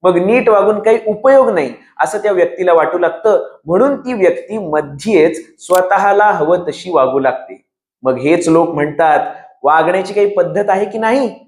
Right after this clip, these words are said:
खूप बोलून घेतात आणि मनापासून निंदा सुद्धा करतात. पुढे तुकोबाराय म्हणतात, "संत संग करिता म्हणती हा उपदेशी, येरा अभाग्यासी ज्ञान नाही."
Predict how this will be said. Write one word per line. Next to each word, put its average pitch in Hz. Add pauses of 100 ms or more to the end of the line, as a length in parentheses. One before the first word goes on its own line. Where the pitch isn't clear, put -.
(540)
खूप 285 (140)
बोलून 226
घेतात 156 (340)
आणि 160
मनापासून 165
निंदा 156
सुद्धा 147
करतात. 131 (720)
पुढे 147
तुकोबाराय 196
म्हणतात, 165 (420)
"संत 254
संग 233 (100)
करिता 180
म्हणती 180
हा 185 (160)
उपदेशी, 196 (300)
येरा 165 (120)
अभाग्यासी 156 (160)
ज्ञान 160 (100)
नाही." 123